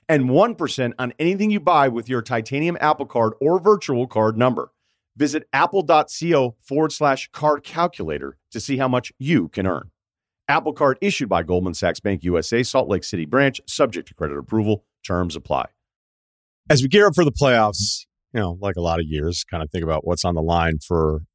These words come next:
all of the superstars in this league. And there's a lot. Uh, I think we're about to go to war here,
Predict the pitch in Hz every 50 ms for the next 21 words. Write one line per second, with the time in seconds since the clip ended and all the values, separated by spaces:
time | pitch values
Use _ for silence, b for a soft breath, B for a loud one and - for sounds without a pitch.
0 | _ - 113 117 127 127 101 95 98 - - 107 - - - - 104 - 85 82
1 | 80 82 80 73 69 - - 69 69 67 69 87 - - _ _ _ _ _ -
2 | 98 101 104 101 87 95 82 76 69 69 73 - _ _ _ _ _ _ _ _
3 | _ _ _ _ _ _ _ - 82 76 76 - - 78 - 87 - 95 80 80
4 | 82 78 - - 80 78 73 69 67 69 71 73 71 73 73 80 73 69 69